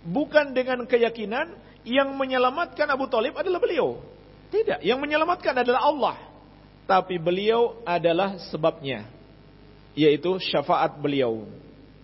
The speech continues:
Sedangkan yang menyelamatkan, bukan menyelamatkan ya, mengurangi azab Abu Thalib adalah Allah Subhanahu wa taala. Iya. Dan contoh lain,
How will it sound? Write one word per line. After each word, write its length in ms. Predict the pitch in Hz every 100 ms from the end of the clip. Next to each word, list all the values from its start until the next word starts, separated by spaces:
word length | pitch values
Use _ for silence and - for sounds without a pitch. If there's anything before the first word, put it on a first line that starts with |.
| -
Sedangkan 480 | - 151 160 175 170
yang 220 | 156 151
menyelamatkan, 760 | 147 147 151 175 196 - 175 -
bukan 180 | 160 175 165
menyelamatkan 480 | 165 175 214 208
ya, 180 | 160 175 - - -
mengurangi 540 | 180 190 208 208 214
azab 400 | 214 220 190 185 180
Abu 160 | 180
Thalib 320 | 180 170 202 320 - - - -
adalah 480 | - 180 160 160 202 -
Allah 560 | 160 147 151 202 202 -
Subhanahu 540 | - 143 165 151 139
wa 80 | 131
taala. 400 | 120 120 104 107 - - - -
Iya. 160 | 120 101 - - - - - - - 50 - - - - - - - -
Dan 560 | 196 208 202 202 196
contoh 320 | 269 269 254
lain, 320 | 240 220 160